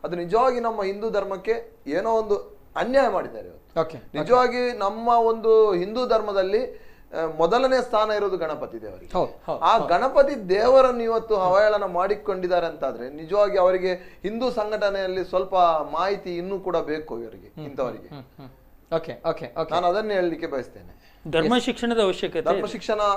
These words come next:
Speaker 1: ಅವಶ್ಯಕತೆ ಬೇಕೇ ಇವರಿಗೆ. ಯಾಕೆಂದ್ರೆ ಮಾಹಿತಿ ಇಲ್ಲ ಇವರಿಗೆ, ಏನು ಒಂದು ಧರ್ಮ ಶಿಕ್ಷಣದ ಏನು ಮಾಹಿತಿ ಕೊಡ್ಲಿಲ್ಲ ಇವರಿಗೆ.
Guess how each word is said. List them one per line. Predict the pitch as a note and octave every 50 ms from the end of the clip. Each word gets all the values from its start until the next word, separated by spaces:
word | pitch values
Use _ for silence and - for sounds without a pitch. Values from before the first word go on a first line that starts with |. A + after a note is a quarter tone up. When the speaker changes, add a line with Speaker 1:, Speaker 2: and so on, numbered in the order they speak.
| - -
Speaker 1:
ಅವಶ್ಯಕತೆ | F3 F3+ G3+ G3 - A3 G#3+ G3+ G#3+
ಬೇಕೇ | G#3 E3+ E3+ G3+ A3 G#3 F3+
ಇವರಿಗೆ. | D#3+ C3+ A#2+ A2 A2 A#2
ಯಾಕೆಂದ್ರೆ | A2 B2+ E3 D#3+ G#3+ G#3 G3+ G#3+ A3 G3+ D#3
ಮಾಹಿತಿ | D3 E3 G3+ A3 - A3+ G#3+
ಇಲ್ಲ | F3+ D3+ C3+
ಇವರಿಗೆ, | A#2 G#2+ G#2+ A2 G#2 G#2+ - - C#3 D#3+ F#3 A3
ಏನು | A3+ A3+
ಒಂದು | G#3+ G3+ G3 F#3+ F#3+ F#3 F3+ F3 F3 E3+ E3 E3
ಧರ್ಮ | E3 E3 F3 F#3+ G3+
ಶಿಕ್ಷಣದ | F3 F#3+ - - G3 F#3 F3+ E3+
ಏನು | E3 D#3+ F#3 G3+ F#3+
ಮಾಹಿತಿ | D#3+ D3+ D#3+ F#3 F3+ -
ಕೊಡ್ಲಿಲ್ಲ | - - - - G#2+ F#2 E2+
ಇವರಿಗೆ. | E2 E2 D#2+ D#2+ - - - -